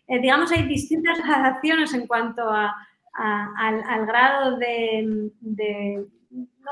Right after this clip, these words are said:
quiero llamarlo intervención, pero sí de toma de decisiones,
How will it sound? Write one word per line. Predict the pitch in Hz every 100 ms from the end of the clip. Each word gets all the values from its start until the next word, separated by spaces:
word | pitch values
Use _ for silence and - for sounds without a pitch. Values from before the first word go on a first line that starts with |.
| 285
quiero | 320
llamarlo | 320 294 294 285
intervención, | 247 214 233 214 214 349 349
pero | 247 214
sí | 226
de | 269 254
toma | 269 269 262
de |
decisiones, | 247 254 - 277 226 214